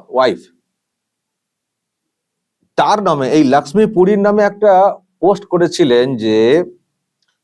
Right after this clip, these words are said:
তার নাকি সুইজারল্যান্ডে একটা বাংলো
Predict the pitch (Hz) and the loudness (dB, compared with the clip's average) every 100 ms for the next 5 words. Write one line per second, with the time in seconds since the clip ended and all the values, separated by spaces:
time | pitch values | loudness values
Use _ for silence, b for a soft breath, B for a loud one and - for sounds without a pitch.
0 | - 143 170 196 214 233 196 170 165 202 | -4 0 0 -2 -4 -4 -2 0 2 2
1 | 202 208 208 220 208 202 - - _ _ | 2 0 2 2 2 0 -6 -16 _ _
2 | _ _ _ _ _ 135 135 117 107 127 | _ _ _ _ _ -8 -4 -2 0 -2
3 | 131 135 | 0 0